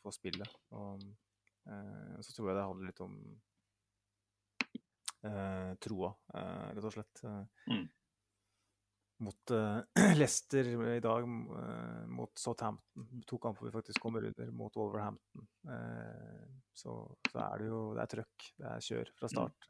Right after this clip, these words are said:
Speaker 2: Mm.
Speaker 1: Eh, og mot Aston Villa så virker det nesten som spillere er usikre, da.
Speaker 2: Mm.
Speaker 1: Eh, får en tidlig mot der, akkurat som å City, så er det,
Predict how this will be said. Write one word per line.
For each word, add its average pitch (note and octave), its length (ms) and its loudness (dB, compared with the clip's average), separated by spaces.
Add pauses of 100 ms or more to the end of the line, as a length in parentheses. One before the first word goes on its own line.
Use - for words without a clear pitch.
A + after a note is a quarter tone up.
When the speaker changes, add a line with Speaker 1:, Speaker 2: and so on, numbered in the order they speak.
Speaker 2:
Mm. A2 320 -4
Speaker 1:
Eh, - 80 -2 (460)
og A2 100 -4
mot G#2+ 180 -4 (180)
Aston A2+ 240 -2
Villa G2+ 240 0
så A2+ 240 -4
virker G#2 280 -2
det G#2 100 -4
nesten - 180 -6
som G#2+ 200 -6
spillere G2 360 -2 (200)
er G#2+ 160 -4
usikre, - 440 -4
da. A2+ 60 -10 (240)
Speaker 2:
Mm. G2+ 60 2 (120)
Speaker 1:
Eh, A2 120 -12
får A2 200 4
en G#2+ 180 -2
tidlig G#2+ 260 0
mot G#2 160 0
der, G#2 160 4
akkurat G#2+ 240 2
som G#2+ 120 -4
å G#2 40 -4
City, - 320 -6
så G#2 180 -4
er F#2+ 60 0
det, G2+ 280 -4